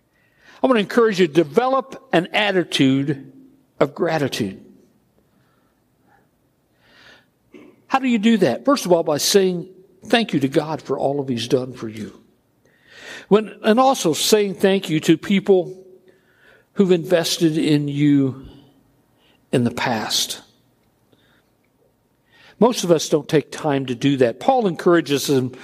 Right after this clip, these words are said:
Philippians chapter one, "Every time I think of you, I give thanks to God."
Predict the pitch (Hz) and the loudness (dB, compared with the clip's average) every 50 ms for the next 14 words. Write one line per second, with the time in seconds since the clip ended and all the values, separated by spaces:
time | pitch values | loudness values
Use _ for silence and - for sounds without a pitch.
0 | - - - - - - 180 175 190 190 - 185 156 147 139 - - - 185 160 | -20 -20 -20 -6 0 2 2 4 2 2 0 0 -2 -2 -2 -4 -4 0 0 0
1 | - - - 143 135 139 139 135 120 110 107 - - - - - - _ _ _ | 0 -2 -4 -4 -2 0 0 0 0 -2 -6 -12 -20 -20 -20 -20 -20 _ _ _
2 | _ _ _ _ - 240 254 233 254 285 294 269 - - - - 220 208 208 214 | _ _ _ _ 0 0 0 0 -2 -2 0 0 -2 -4 -4 -2 -2 0 0 0
3 | 208 208 - - - 151 156 156 151 - - 185 180 180 180 - 123 117 127 123 | -2 -2 -4 -4 -2 -2 -2 -2 -2 -4 -2 0 0 2 2 2 0 2 2 0
4 | 117 117 113 110 - - - - _ _ - - 143 139 135 135 139 - 143 160 | 0 0 0 -2 -6 -10 -20 -20 _ _ -8 -4 -2 -2 -2 -4 -6 0 4 4
5 | 175 185 185 180 170 - - - - 165 151 143 139 139 117 - - - - - | 6 6 4 0 -6 -14 -16 -6 -2 -2 0 0 -2 -4 -6 -6 -6 -6 -8 -10
6 | _ _ - 143 123 123 127 113 101 98 98 - - | _ _ -2 -2 -2 -2 -4 -4 -4 -6 -12 -16 -18